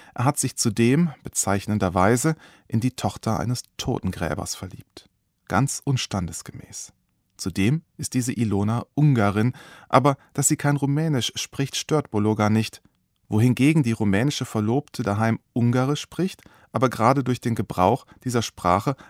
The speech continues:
Apostols Zuneigung verliert. Gerade weil das Feld der Identitäten und Loyalitäten so kompliziert ist, sucht Apostol Schutz und Rettung in dem, was einfach erscheint und vermeintlich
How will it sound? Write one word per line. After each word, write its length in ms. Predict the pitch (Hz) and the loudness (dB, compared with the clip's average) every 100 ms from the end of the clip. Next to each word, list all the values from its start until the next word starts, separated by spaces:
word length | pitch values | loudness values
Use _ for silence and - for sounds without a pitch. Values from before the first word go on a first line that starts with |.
| _ | _
Apostols 640 | 101 113 110 - 113 - | -4 -4 -6 -4 -6 -4
Zuneigung 560 | - 87 95 92 101 113 | -4 -2 -4 -2 -4 -6
verliert. 580 | - 131 92 - - _ _ _ _ _ _ _ _ - _ _ _ | -4 -4 -6 -10 -20 _ _ _ _ _ _ _ _ -20 _ _ _
Gerade 340 | - 92 139 170 | 0 4 6 6
weil 140 | 113 | 2
das 160 | 101 - | 2 -2
Feld 260 | - 139 | -2 -2
der 120 | 139 - | -2 -4
Identitäten 760 | 110 101 - - 127 160 143 | -2 -2 -4 -4 -2 0 0
und 140 | 101 | -2
Loyalitäten 760 | 95 104 104 98 - 131 135 131 | 0 0 0 -2 -4 -2 0 -2
so 100 | 117 | -4
kompliziert 680 | - 107 107 - - 139 156 | -6 -6 -6 -8 0 0 0
ist, 260 | 180 - - - - _ | -4 -6 -20 -20 -20 _
sucht 380 | - 156 - - | -2 -2 -2 -8
Apostol 580 | 107 127 - - 135 139 | -4 -4 -2 0 0 0
Schutz 400 | - - 123 - | -6 -4 -2 -2
und 220 | 131 117 | -2 -2
Rettung 380 | 95 - 113 120 _ _ - | -4 0 -2 -2 _ _ -2
in 140 | 104 | 0
dem, 280 | 107 113 147 - | 4 4 2 0
was 220 | 107 - | -4 -2
einfach 340 | 107 107 113 | -4 -2 -6
erscheint 480 | - - - 123 143 - - | -6 -6 0 0 0 -6 -8
und 140 | - - | -6 -2
vermeintlich 640 | 139 90 87 98 120 | 0 2 2 0 -2